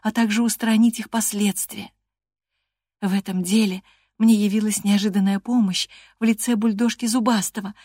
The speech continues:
в котором я узнала сына нашего старого злыдня. Зубастый появился на свет в Скворцах и провел там всю прекрасную пору щенячества.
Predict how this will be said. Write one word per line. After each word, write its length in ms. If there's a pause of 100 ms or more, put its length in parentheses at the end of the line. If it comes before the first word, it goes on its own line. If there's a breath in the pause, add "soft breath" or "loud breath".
(140 soft breath)
в 60
котором 320
я 180
узнала 400 (200 loud breath)
сына 460
нашего 340
старого 420
злыдня. 520 (1080)
Зубастый 560
появился 480
на 100
свет 300 (180)
в 80
Скворцах 640 (380 loud breath)
и 100
провел 360
там 180
всю 180
прекрасную 580
пору 240
щенячества. 800